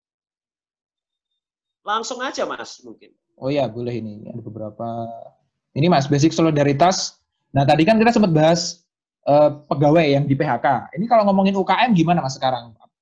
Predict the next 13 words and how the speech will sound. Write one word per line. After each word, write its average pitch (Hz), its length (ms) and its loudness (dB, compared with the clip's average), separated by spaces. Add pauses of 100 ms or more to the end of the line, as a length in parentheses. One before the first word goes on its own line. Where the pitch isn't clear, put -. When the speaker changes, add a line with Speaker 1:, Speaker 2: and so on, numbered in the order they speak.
Speaker 2:
Strategi 165 480 -2
yang 151 80 -4
tepat 180 240 -2
untuk 170 160 -4
para 160 160 0
U 156 80 0
K 156 80 -4
M 185 160 0
dapat 139 240 -2
berkumpul 139 640 -6 (160)
bisnis 143 240 -6
dalam 131 240 -4
koperasi. 123 560 -8